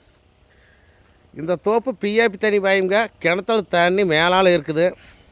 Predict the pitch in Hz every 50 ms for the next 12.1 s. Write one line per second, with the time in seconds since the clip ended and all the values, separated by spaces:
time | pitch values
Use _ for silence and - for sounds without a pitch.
0 | _ _ _ _ _ _ _ - - - - - - _ _ _ _ - - 151
1 | 180 214 226 226 214 180 - 202 202 214 247 226 190 185 196 202 190 180 185 196
2 | - 233 226 196 185 180 175 - 196 - 208 190 185 180 180 185 196 220 240 190
3 | 180 170 - - 180 196 208 196 233 214 185 160 - 190 160 - 160 175 196 202
4 | 202 175 - 185 180 196 185 - 143 147 156 156 156 139 139 135 131 131 117 120
5 | - - - - - - - - - - - - - _ _ _ - - - -
6 | _ _ _ _ _ - - - - - _ _ _ - - - _ _ _ _
7 | _ _ - - _ _ _ _ - - _ - - - - - _ _ _ -
8 | - _ _ _ - - _ _ - 175 214 240 233 - - 226 220 220 226 233
9 | 240 262 254 208 196 202 220 240 240 - - 202 190 196 208 214 214 214 202 196
10 | 196 208 233 - _ _ - - - - _ _ _ _ _ _ _ _ _ _
11 | _ _ _ _ _ _ _ - _ _ _ _ _ _ - 131 135 156 175 202
12 | 233